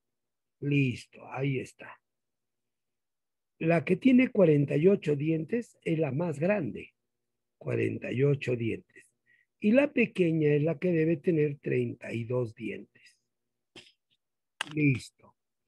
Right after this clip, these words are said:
El primero dice, a ver qué más. Si la primera rueda da, esta primera, el cuarenta y ocho, doscientas revoluciones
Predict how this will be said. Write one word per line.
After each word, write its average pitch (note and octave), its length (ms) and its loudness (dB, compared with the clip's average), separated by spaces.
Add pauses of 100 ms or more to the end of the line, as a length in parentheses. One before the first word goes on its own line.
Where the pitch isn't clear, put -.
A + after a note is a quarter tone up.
(320)
El F#3+ 220 -2
primero A#3+ 500 2
dice, G3 520 -2 (920)
a D#3 80 -8
ver F3 220 -2
qué F#3 140 -2
más. G#3 260 -2 (920)
Si - 260 -2
la F#3+ 200 2
primera G#3+ 520 2
rueda D#3 560 2 (120)
da, D3 440 -4 (600)
esta E3 400 -2
primera, F3 400 4
el - 60 0
cuarenta C3 320 -4
y F#3 80 6
ocho, D#3+ 300 0 (760)
doscientas E3 1040 0 (400)
revoluciones D3 1040 2